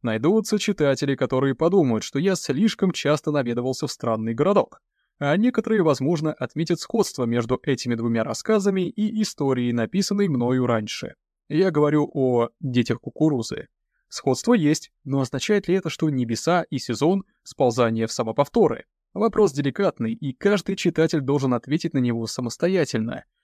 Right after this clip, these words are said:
Но для меня ответ «нет». Разумеется, разве я мог сказать что-то другое?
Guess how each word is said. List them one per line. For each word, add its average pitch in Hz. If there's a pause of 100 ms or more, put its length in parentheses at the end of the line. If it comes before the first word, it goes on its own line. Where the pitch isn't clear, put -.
(180)
Но 175
для 196
меня 165
ответ 135 (260)
«нет». 117 (360)
Разумеется, 139 (100)
разве 143
я 110
мог 165
сказать 147
что-то -
другое? 180